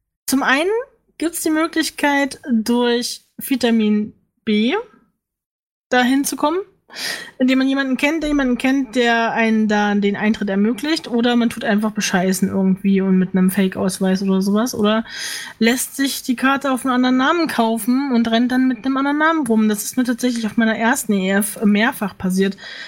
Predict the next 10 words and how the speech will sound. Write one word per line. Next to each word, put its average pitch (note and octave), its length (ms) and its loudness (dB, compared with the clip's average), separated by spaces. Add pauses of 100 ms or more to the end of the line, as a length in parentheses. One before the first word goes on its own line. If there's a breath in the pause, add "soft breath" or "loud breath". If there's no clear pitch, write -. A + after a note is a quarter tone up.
(200 loud breath)
dass, G3+ 280 0
äh, G3+ 220 2
jemand G#3 340 2
auf G3 140 -2
mich G#3 100 0
zukam G3+ 320 0
und F#3+ 80 4
meinte, F#3 240 2
"Hey, G3+ 380 2
ähm, F#3+ 560 2